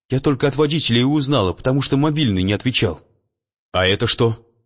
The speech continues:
Платон ткнул пальцем в Петин еженедельник, где пометка Д Б была обведена кружочком. "Даймлер-Бенц?" Секретарша нагнулась, изучила запись и пожала плечами.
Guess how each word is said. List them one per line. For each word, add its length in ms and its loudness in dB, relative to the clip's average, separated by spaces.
Платон 380 0
ткнул 400 0
пальцем 460 -2
в 100 -10
Петин 300 -2
еженедельник, 880 -2
где 240 -2
пометка 480 -2
Д 220 -2
Б 320 -2
была 300 0
обведена 440 0
кружочком. 640 -6
"Даймлер-Бенц?" 840 0
Секретарша 600 -4
нагнулась, 540 0
изучила 400 0
запись 380 0
и 40 -6
пожала 320 -2
плечами. 560 -6